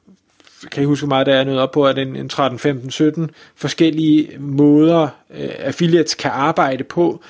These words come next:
Jamen, har vi kontakt til nogen, der arbejder med alle de forskellige? Har vi et godt nok, altså alt det, vi snakker om i det her podcast, altså har vi et godt nok samarbejde med de affiliates, vi har?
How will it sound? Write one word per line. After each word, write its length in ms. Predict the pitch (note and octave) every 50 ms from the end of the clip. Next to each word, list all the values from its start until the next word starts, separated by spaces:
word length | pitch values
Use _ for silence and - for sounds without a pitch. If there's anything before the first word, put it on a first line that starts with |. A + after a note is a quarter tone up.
| - - - _
Jamen, 220 | - D#3+ D3+ D3 -
har 180 | - - D3
vi 80 | D3 D3
kontakt 480 | C#3+ - C#3+ C#3 - D#3 D#3+ D#3 -
til 120 | - - D#3
nogen, 200 | C#3 C3+ D#3 D#3+
der 60 | E3
arbejder 500 | C#3+ A2 B2+ C3 D3+ - E3+ D3 C3 C3+
med 140 | C3+ C3+ C3+
alle 180 | - C#3 C#3+ D3
de 120 | - E3
forskellige? 640 | - - C3+ - - - D#3+ D3+ D#3+ E3 D#3+ D#3 D3 - - - - - -
Har 280 | - - - D3+ D#3+ E3
vi 200 | D#3 F3 F3 D3
et 120 | C3+ -
godt 220 | - D#3 D#3 D#3 E3
nok, 360 | D#3 C#3 C3 C#3+ C#3+ - - - _ - - _ _ -
altså 160 | - B2 C#3+
alt 160 | C#3 D#3 C#3+
det, 80 | D#3 D3
vi 60 | C#3+
snakker 300 | - C#3 C3 D3 D3+ D3
om 80 | C3 C3
i 40 |
det 80 | - C3+
her 60 | C3+
podcast, 520 | - C3+ C#3 - - - E3 C#3 C3 - -
altså 180 | - B2+ C3
har 120 | B2 D3 D#3+
vi 80 | D#3
et 60 | D3
godt 160 | - D3+ D3 C#3+
nok 140 | D3 C#3
samarbejde 440 | - C#3 C3+ D#3 E3 D3+ B2+ B2 A#2+
med 80 | B2+ B2
de 120 | - D3+
affiliates, 460 | D3 D3 - D#3 D#3 D3+ C#3+ - -
vi 40 | A#2
har? 320 | A2+ A2 D3 E3+ E3 -